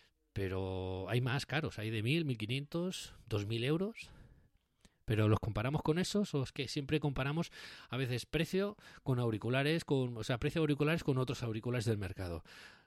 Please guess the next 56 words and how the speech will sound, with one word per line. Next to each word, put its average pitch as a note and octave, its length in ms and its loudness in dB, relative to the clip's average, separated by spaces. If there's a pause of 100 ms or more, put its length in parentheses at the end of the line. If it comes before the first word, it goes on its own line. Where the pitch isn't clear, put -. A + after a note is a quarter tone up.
Lo, G#2 480 -12
bueno, A#2 320 -8
las A2+ 220 -6 (400)
comparativas B2+ 520 0
que D#3 80 4
he C#3+ 40 6
llegado C3+ 160 4
a, A#2+ 420 0
a - 20 -2
escuchar B2+ 460 -4
y A2+ 60 0
a A2 60 0
ver C#3 280 2
son B2+ 180 -2
los A2+ 200 -2
Sony B2+ 300 -2
estos, - 460 -6 (180)
que - 120 -6
no G#2 100 2
digo B2+ 220 4
que G2 60 -4
son F2+ 200 -4
malos, C3+ 300 0
no G#2 100 0
los A#2 160 2
he G#2 60 2
probado, A#2 400 0
ojo, G#3+ 240 -10
desconozco, F#2+ 480 -6
no F#2+ 80 -6
los F#2+ 120 -6
he F#2+ 40 -8
probado. A#2+ 340 -2 (480)
He C3 100 2
probado, C3+ 280 8
por A2+ 100 -2
ejemplo, A#2 480 -4
los, F#2+ 360 -6
los E2 180 -6
Beats, G3 420 2
eso - 220 -8
sí, - 240 -2 (500)
y F2+ 120 -8
los F2 440 -8
de - 100 -6
esto, E3+ 200 -2
pero F#2 340 0
yo F2+ 100 -2
no G2 220 -2
puedo A2+ 240 0
compararlos, F#2+ 640 -4
porque F2+ 260 -8
son B2 300 -4
dos G#2+ 140 -2
productos A2+ 380 2
diferentes, E3 520 0